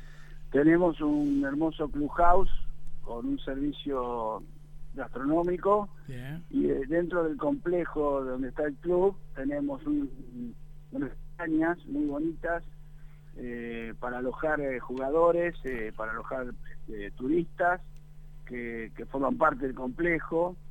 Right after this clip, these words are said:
Speaker 1: y que, bueno, todo eso está al servicio, pero todo eso está funcionando. El club, eh,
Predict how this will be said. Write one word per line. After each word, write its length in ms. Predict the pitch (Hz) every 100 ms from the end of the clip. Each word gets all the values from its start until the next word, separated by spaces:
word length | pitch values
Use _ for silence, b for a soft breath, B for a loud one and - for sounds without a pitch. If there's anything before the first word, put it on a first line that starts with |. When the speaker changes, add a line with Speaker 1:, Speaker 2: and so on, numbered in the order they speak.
| - B B B -
Speaker 1:
y 140 | 123
que, 120 | 120
bueno, 280 | 139 135 120
todo 360 | - 160 160 202
eso 180 | 208 202
está 160 | -
al 120 | 165 -
servicio, 480 | 151 156 139 - 117
pero 140 | 135
todo 240 | 135 226 240
eso 100 | 226
está 160 | 233
funcionando. 520 | 190 196 180 165 135 143
El 60 |
club, 340 | 131 220 240 -
eh, 140 | 165